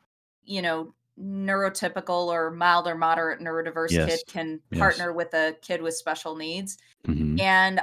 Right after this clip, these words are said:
Speaker 1: I feel like, you know, those, those neurotypical peers that are those mentors are great people to
Speaker 2: Absolutely.
Speaker 1: be around.
Speaker 2: And, and typically they have brothers or sisters who are neurodiverse.
Speaker 1: Yeah,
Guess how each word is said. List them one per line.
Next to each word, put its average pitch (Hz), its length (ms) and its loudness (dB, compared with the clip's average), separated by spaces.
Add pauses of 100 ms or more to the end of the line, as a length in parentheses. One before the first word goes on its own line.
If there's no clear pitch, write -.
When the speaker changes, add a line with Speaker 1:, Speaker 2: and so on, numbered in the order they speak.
Speaker 1:
I 226 180 6
feel 240 280 -2
like, 190 240 0
you 196 60 -8
know, 180 160 -4
those, 170 480 -6
those 170 240 -6
neurotypical 185 760 -6
peers 180 480 -4
that 175 300 0
are 175 320 2
those 165 540 -2 (360)
mentors 220 680 -2 (100)
are 175 260 2 (180)
great 175 500 0
people 151 600 -4 (240)
to - 80 -2
Speaker 2:
Absolutely. - 400 0
Speaker 1:
be 160 140 -2
around. 135 460 -4 (300)
Speaker 2:
And, 123 260 10
and 123 160 8
typically 104 540 8
they 87 280 6
have 92 500 6
brothers 87 300 6
or 90 80 4
sisters 95 460 2
who 85 120 2
are 82 320 4
neurodiverse. 85 640 2 (1120)
Speaker 1:
Yeah, 214 360 8